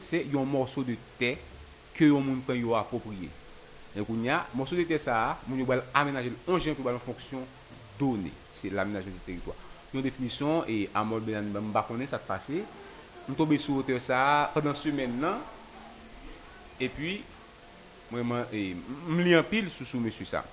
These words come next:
Donk, se ta di ke, gwo bagay mwen di la ki enteresan. Fonksyon. Yo amenaje espas la pou yo ba li yon fonksyon. Ba, sa a, a,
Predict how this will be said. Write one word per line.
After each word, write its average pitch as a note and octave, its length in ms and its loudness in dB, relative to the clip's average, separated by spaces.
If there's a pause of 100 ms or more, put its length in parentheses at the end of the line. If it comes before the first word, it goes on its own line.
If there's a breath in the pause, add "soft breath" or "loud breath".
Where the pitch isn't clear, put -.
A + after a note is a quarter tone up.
(1160 loud breath)
Donk, F#3 260 8
se F3+ 100 -4
ta G3+ 120 10
di E3 120 -6 (100)
ke, A3 120 8 (280)
gwo E3 160 6
bagay F3+ 180 10
mwen D3+ 160 6
di C3 80 4
la C#3 120 8
ki B2 120 0
enteresan. A2 400 -4 (260)
Fonksyon. C3+ 640 0 (340)
Yo D3 80 4 (100)
amenaje D3 560 2 (160)
espas - 380 -4 (100)
la C3+ 120 2 (240)
pou D3+ 120 0
yo C3 80 2
ba A#2+ 140 8
li A2+ 160 -4
yon A2+ 100 -4 (100)
fonksyon. G#2 540 -8 (2500)
Ba, C3+ 180 10
sa C3 140 2 (260)
a, G#2+ 60 2
a, A2 160 2